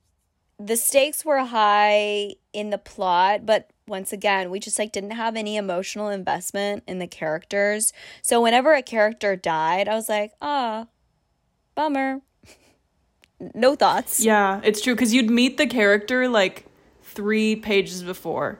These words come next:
Speaker 2: and then they would die.
Speaker 1: Yeah.
Speaker 2: It was like, "Oh." Uh, except for Liam. When he died, I was
Speaker 1: Yeah.
Speaker 2: sad, but I wasn't, like, crying sad. I was like, "Oh, what a nice boy."
Speaker 1: I know. Yeah, I, I was sad about Liam.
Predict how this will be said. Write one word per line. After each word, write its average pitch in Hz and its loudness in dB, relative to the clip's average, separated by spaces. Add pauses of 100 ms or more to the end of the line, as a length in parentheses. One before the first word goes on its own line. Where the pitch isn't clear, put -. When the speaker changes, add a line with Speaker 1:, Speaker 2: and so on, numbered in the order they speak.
(140)
Speaker 2:
and 185 -8
then 180 -8
they 165 -8
would 160 -10
die. - -4
Speaker 1:
Yeah. - -2
Speaker 2:
It - -20
was 220 -14
like, - -12
"Oh." - -8 (1300)
Uh, 196 2
except 311 2
for 359 0
Liam. 208 2
When 240 2
he 311 2
died, 226 4
I 170 2
was 190 -2
Speaker 1:
Yeah. 180 4
Speaker 2:
sad, 185 -8
but 220 2
I 226 6
wasn't, 247 -2
like, 220 -2
crying 175 -6
sad. 98 -6 (440)
I 226 -10
was 220 -8
like, 220 -8
"Oh, 220 -6 (280)
what 254 -6
a 254 -6
nice 233 -4
boy." 247 -6
Speaker 1:
I - -2
know. 254 -4 (640)
Yeah, 226 2
I, 208 2
I 220 4
was 226 -2
sad 190 0
about 185 -2
Liam. - -12